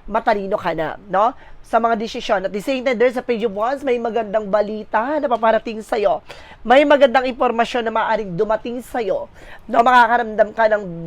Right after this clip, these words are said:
good news, no? Maaaring phone call, messages, and email for you guys. At the same time, there's a two of pentacles, maging balanse ka. Physically, mentally, emotionally. So, kailangan maging balanse ka sa lahat ng bagay na gagawin mo. Pag-iisipan mo mabuti,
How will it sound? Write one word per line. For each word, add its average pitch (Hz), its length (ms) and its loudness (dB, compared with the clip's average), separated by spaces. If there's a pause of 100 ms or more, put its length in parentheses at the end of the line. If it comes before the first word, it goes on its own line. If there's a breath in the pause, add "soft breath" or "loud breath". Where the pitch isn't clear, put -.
(140)
good 202 180 0
news, 202 480 -4
no? 190 80 -2
Maaaring 202 560 -2
phone 285 300 2
call, 247 260 4
messages, 226 560 -2
and 175 160 -2
email 254 420 -4
for 269 200 -2
you 254 100 -4
guys. 254 380 2 (760 soft breath)
At 240 160 4
the 233 120 -4
same 262 280 -2
time, 240 160 0
there's 240 240 2
a - 40 -20
two 240 200 0
of - 40 -20
pentacles, 240 440 -2
maging 233 320 -4
balanse 262 480 -2
ka. 285 240 0 (400 loud breath)
Physically, 269 640 4
mentally, 240 720 -4
emotionally. 190 880 -4
So, 233 160 -2
kailangan 220 560 0 (240 loud breath)
maging 240 400 0
balanse 247 400 2
ka 240 160 -6
sa - 140 -6
lahat 220 180 2
ng 202 160 -4
bagay 208 320 0
na 196 80 -2
gagawin 170 640 -2
mo. 151 160 -6 (320 loud breath)
Pag-iisipan 269 720 -2
mo 254 160 -6
mabuti, 240 640 -2